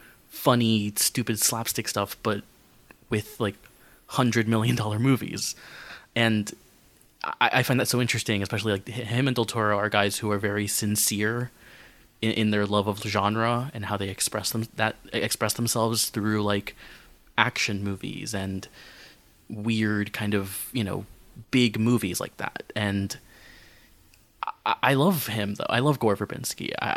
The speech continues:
I, I, th-, I think, like, I mean, you kinda mentioned, like, the idea of him getting too big and, like, I, watch the third Pirates movie, because, like,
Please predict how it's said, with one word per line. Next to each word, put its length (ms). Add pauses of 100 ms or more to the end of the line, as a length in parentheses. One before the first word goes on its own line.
(120)
I, 100
I, 120
th-, 200
I 20
think, 260
like, 300 (880)
I 80
mean, 120
you 80
kinda 180
mentioned, 400
like, 360 (280)
the 100
idea 320
of 120
him 220
getting 240
too 200
big 300
and, 180
like, 280 (720)
I, 60 (580)
watch 340
the 100
third 220
Pirates 360
movie, 280
because, 340
like, 280